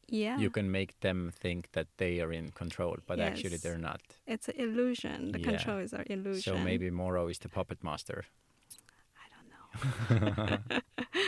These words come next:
Speaker 1: <laughs>
Speaker 2: <laughs> Um, tell me about the work, uh, of, uh, carrying your husband as a backpack.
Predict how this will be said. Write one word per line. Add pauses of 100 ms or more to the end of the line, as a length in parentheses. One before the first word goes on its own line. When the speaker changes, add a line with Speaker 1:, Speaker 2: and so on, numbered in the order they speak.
(340)
Speaker 1:
<laughs>
Speaker 2:
<laughs> (1120)
Um, (460)
tell
me
about
the
work, (180)
uh,
of, (140)
uh,
carrying
your
husband
as
a
backpack.